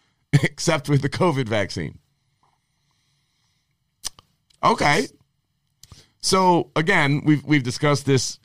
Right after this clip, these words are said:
ad nauseum on the show, like, the risk for young, healthy people who are not obese is pretty much zero of, of getting very sick and or dying of covid. And now we're making them get the vaccine because, you know,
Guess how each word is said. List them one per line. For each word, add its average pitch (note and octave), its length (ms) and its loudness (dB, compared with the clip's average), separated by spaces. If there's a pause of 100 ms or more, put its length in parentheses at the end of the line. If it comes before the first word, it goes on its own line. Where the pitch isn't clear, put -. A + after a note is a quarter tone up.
ad C3 260 0
nauseum B2 440 -2
on A2+ 100 -8
the A2 60 -10
show, D3+ 340 2
like, A#2+ 360 -2
the B2 100 2
risk B2+ 260 0
for D3 140 -2
young, A#2+ 460 0
healthy C#3 360 2
people A2+ 380 -4
who A#2+ 160 -2
are G2 140 -2
not A2+ 340 0
obese A2+ 420 0
is G#2+ 180 -2
pretty C3+ 340 0
much C#3 200 2
zero B2+ 380 -2 (100)
of, G2+ 200 -2 (240)
of F#2 180 -2
getting B2 260 0
very A2+ 240 -2
sick G#2+ 300 -4
and G#2 120 -4
or G#2+ 100 0
dying F#2+ 320 -2
of G2+ 80 -6
covid. D3 320 -6 (880)
And C3 440 0
now C3 220 2
we're B2+ 80 2
making B2 380 -2
them A#2 160 0
get G#2 180 -2
the A2 80 -2
vaccine G#2+ 600 -4
because, G#2 500 -2 (200)
you A#2+ 120 0
know, G2 140 -2